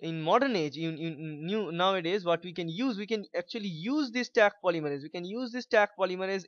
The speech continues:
error, uh, uh, or error rate of the Taq polymerase, and using this erroneous, uh, nature of the Taq polymerase, we can modify it into another type of P C R, and it is called error prone,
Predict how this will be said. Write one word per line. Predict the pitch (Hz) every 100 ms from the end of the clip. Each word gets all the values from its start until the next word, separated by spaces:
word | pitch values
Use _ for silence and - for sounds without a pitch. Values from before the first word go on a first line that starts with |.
| -
error, | 190 214 226 220 - _ _
uh, | -
uh, | 151 151 147 -
or | 160 -
error | 180 196
rate | 170 180 185
of | 165
the | 175
Taq | 175 175 -
polymerase, | 143 135 131 175 220 - - -
and | 135 139 _
using | 165 190 277 311 294
this | 247 233 - -
erroneous, | 208 247 254 240 226 226 220 -
uh, | 165
nature | 175 196 214
of | 190 170
the | 185
Taq | 190 226 -
polymerase, | 156 147 175 190
we |
can | 175 175
modify | 147 160 233 220 226 190 -
it | 170 170
into | 165 156 160
another | 160 170 220
type | 226 185 165
of | 151 -
P | 254
C | - 165
R, | 139 165 _ - -
and | 156
it | 185
is | 190
called | 160 151 151 - _ _
error | 175 202 214 208 208 -
prone, | 180 156 151 180